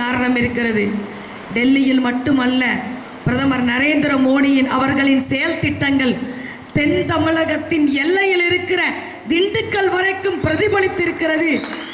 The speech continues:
வெற்றியாக மாறி இருக்கிறது என்று நிரூபிப்பதற்கான கருவிகள் யாருங்க? நாம தான், உங்களோடு சேர்ந்து நானும் தான். என்னை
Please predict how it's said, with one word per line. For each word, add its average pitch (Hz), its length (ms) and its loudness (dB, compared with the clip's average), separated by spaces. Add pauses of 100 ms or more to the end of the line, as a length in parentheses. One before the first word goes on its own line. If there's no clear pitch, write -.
(160)
வெற்றியாக 330 640 2 (180)
மாறி 370 320 2 (100)
இருக்கிறது 320 500 0 (540)
என்று 269 200 2 (100)
நிரூபிப்பதற்கான 277 1000 0 (1040)
கருவிகள் 277 480 2
யாருங்க? 277 320 0 (1300)
நாம 262 340 2
தான், 262 180 0 (880)
உங்களோடு 302 460 2
சேர்ந்து 254 240 2 (100)
நானும் 269 340 0
தான். 226 160 -2 (540)
என்னை 277 240 4